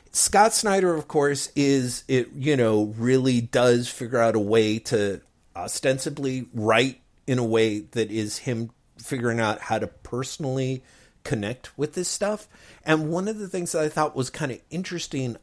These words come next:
about Death Metal is the idea that Scott Snyder is like, "I've got skin in the game because," or rather, more to the point, how do we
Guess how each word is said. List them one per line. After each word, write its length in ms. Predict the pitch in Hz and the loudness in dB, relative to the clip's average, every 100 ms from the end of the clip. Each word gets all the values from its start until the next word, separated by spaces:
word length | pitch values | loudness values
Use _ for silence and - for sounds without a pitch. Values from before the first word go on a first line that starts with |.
| - | 0
about 920 | 107 101 95 - 123 131 127 120 - _ _ _ 120 | 0 0 -6 0 4 4 4 0 -8 _ _ _ -2
Death 300 | 127 160 208 | 6 6 6
Metal 420 | 117 101 95 87 - - - _ | 0 0 -2 -4 -8 -18 -20 _
is 340 | 139 170 196 165 | 6 6 6 0
the 160 | 175 | 2
idea 400 | 156 147 135 127 117 | 2 0 0 0 0
that 180 | 113 | -4
Scott 300 | - 131 135 | -2 0 0
Snyder 420 | - 139 127 123 113 | 0 2 2 2 0
is 140 | - | 0
like, 260 | 101 92 - - _ - | 0 -2 -8 -20 _ 8
"I've 240 | 180 254 | 8 8
got 240 | 233 202 - | 6 4 4
skin 380 | - - 196 | 0 4 4
in 100 | 190 | 4
the 100 | 147 | 2
game 540 | 107 101 92 90 95 104 _ _ - 120 | 4 2 2 -2 -6 -10 _ _ -6 2
because," 880 | 156 135 - 185 170 135 127 123 - | 2 2 4 8 8 8 4 2 4
or 240 | 143 143 131 | 8 8 10
rather, 420 | 147 147 143 120 | 10 8 4 2
more 380 | 113 117 135 160 | 0 4 4 2
to 180 | - | -2
the 140 | 156 139 | -2 -4
point, 420 | - 123 110 104 - - - - | -2 -4 -4 -6 -12 -20 -20 -14
how 480 | - 160 170 226 | -8 0 2 2
do 340 | 190 - 180 180 | -2 -4 -4 -4
we 960 | 156 135 135 139 143 139 135 135 131 | -6 -8 -10 -8 -8 -8 -6 -8 -10